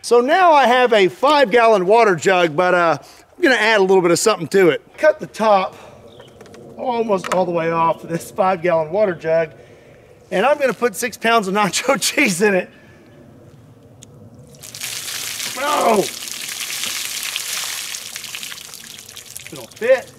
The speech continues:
Come on. There we go. <laughs> This should be interesting. Here we go. Does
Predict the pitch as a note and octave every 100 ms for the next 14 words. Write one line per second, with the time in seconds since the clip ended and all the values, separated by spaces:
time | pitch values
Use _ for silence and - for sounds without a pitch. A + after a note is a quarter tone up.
0 | - F#3 F3+ C3 - - - - - -
1 | - - - - - - - _ C#3+ D3
2 | D#3+ C3+ B2 C3+ C3+ B2+ - - - -
3 | - - - F5 F#5+ G5+ G5+ - - C#5
4 | - - - - - - - - - _
5 | _ _ _ - _ _ _ _ - C#4
6 | A3+ G3+ G#3+ G#3+ F3 D#3+ - C#3+ B2 -
7 | - - - F3 A3 C4 C#4+ D4 C4 F3+
8 | B2+ - - - - - - - - _
9 | _ _ _ - F3 F3 D#3 -